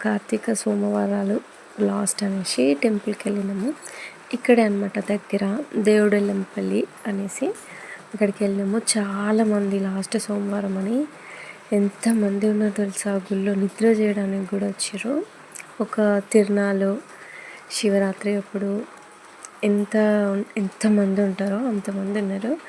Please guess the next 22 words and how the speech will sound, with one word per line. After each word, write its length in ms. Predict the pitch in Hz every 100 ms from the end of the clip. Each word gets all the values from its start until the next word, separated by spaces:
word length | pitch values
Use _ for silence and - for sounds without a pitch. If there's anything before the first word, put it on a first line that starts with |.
| - - - -
మా 180 | -
చిన్న 260 | 254 - 247
తల్లి 280 | 233 240 240
హాయ్ 340 | 226 214 214
చెప్తుంది. 440 | 208 208 - 202 208
ఎందుకుందో 440 | 202 208 220 208
తెలుసా? 400 | 214 208 - 220
నా 140 | 208
దగ్గర 500 | 202 202 196 196 202 254 - - -
దీపం 320 | 208 196 196
పెట్టేసినాక 680 | 196 - 190 - 190 180 190
కొబ్బరికాయ 540 | 185 180 190 196 190
కొడతారు 380 | 190 185 - 185
కదా, 280 | 185 196 214 - - - - -
"నేను 240 | 208 190
కొడతా 360 | 190 185 - 196
అమ్మ" 220 | 185 185
అనేసి 480 | 180 185 180 - 233
ముందే 380 | 208 196 190 196
ఆర్డర్ 300 | 180 185 190
వేసి 220 | 190 -
పెట్టిండనమాట. 640 | 202 - 196 190 180 180